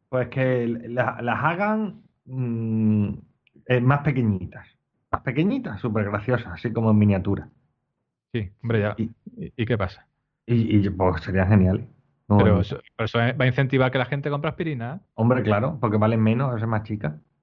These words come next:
Speaker 2: Ah, entonces con eso también baja el precio, dices tú.
Speaker 1: Claro, baja el precio, hace muy chiquinina,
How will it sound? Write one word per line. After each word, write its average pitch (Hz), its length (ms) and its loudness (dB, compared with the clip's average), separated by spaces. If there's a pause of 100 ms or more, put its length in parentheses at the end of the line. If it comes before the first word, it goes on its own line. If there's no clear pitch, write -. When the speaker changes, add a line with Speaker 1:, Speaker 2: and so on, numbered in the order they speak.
(300)
Speaker 2:
Ah, 156 180 0
entonces 117 240 -4
con 131 100 -4
eso 127 140 -8
también 139 200 -4
baja 131 180 -4
el 120 60 -6
precio, 120 280 -2
dices 104 220 -6
tú. 95 200 -14
Speaker 1:
Claro, 113 300 4
baja 110 160 2
el 107 100 0
precio, 120 360 0
hace 117 140 -4
muy 113 160 0
chiquinina, 151 580 2